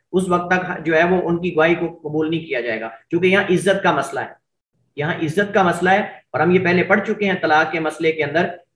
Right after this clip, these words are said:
कि तीन जो काम थे, अल्लाह के नबी ने फरमाया कि उनके अंदर म-, मजाह भी संजीदगी में बदल जाता है, तो वो वहां भी इज्जत का मसला था।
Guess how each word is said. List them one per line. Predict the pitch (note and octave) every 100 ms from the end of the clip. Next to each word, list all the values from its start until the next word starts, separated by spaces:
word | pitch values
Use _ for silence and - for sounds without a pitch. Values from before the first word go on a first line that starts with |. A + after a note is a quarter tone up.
| -
कि | E3+ E3+ -
तीन | G3 G#3+ A#3 A3+
जो | G3+ F#3
काम | E3 F3 F#3
थे, | F3+
अल्लाह | E3+ F3
के |
नबी | E3+ E3+
ने | F#3
फरमाया | F3+ E3 F3
कि | F#3+ F#3
उनके | E3+ F3 F3
अंदर | E3+ F3+ F#3 - _ -
म-, | D3+ D#3+ D#3
मजाह | D#3 D3 F#3+ G#3 F3
भी | F#3 G#3+ - -
संजीदगी | - D#3+ E3+ E3 F#3
में | E3
बदल | C#3+ C#3+
जाता | C3 A2 -
है, | - _ _ _ _ _ _ _ _
तो | -
वो | C3+ F3 F#3+
वहां | D#3 E3+ A3
भी | A3+
इज्जत | G#3 A3 -
का | G3
मसला | D#3 - B2
था। | -